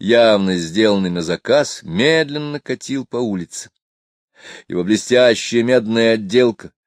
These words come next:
бамперы, похожие на шляпки огромных гвоздей,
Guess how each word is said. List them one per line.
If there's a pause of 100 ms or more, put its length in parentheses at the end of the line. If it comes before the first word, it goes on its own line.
(280)
бамперы,
похожие
на
шляпки
огромных
гвоздей,